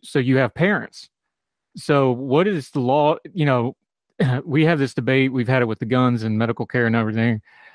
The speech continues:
You know, are you magically an adult at age eighteen? Should your First Amendment rights change when you magically become an adult?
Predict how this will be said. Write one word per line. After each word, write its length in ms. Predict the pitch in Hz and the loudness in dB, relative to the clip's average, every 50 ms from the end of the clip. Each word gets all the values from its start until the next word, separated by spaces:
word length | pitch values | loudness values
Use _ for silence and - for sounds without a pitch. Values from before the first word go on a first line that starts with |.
| _ _ _ _ - | _ _ _ _ -2
You 120 | - 143 | 0 2
know, 180 | 135 120 127 - - - | 2 2 0 -2 0 0
are 180 | 165 156 170 | 2 4 4
you 160 | 165 170 170 | 4 4 2
magically 540 | 143 135 139 151 151 143 151 - 156 156 139 | 2 4 2 2 0 -2 -4 -4 -2 0 0
an 160 | 131 120 113 | 2 0 0
adult 320 | 104 101 131 131 131 131 123 | 0 0 0 2 2 2 0
at 100 | 110 117 | 0 0
age 240 | 120 123 110 123 135 | 0 -2 -2 -2 -2
eighteen? 720 | 131 120 110 - - - 147 143 139 127 117 117 127 143 | -2 -2 -2 -4 -6 -2 0 0 2 2 0 0 -2 -6
Should 260 | - - - 151 123 | -8 -4 -2 -2 0
your 120 | 123 120 107 | 0 -2 -2
First 320 | - 151 151 131 - 135 | 0 -2 -2 -2 -2 -2
Amendment 300 | 123 127 123 120 110 110 | -2 0 0 0 0 0
rights 260 | 117 117 117 107 - | 0 0 0 -2 -6
change 340 | - - 143 139 135 127 113 | -8 -4 -2 0 0 0 0
when 100 | 123 113 | 0 0
you 100 | 117 117 | 0 2
magically 420 | 117 120 117 107 110 - - 117 | 2 2 0 -2 -4 -6 -6 -6
become 340 | 104 104 - - 131 120 110 | -6 -6 -10 -6 -4 -4 -2
an 60 | 110 | -2
adult? 560 | 107 104 95 92 120 123 127 120 107 107 _ | -4 -4 -4 -2 0 2 2 2 0 -2 _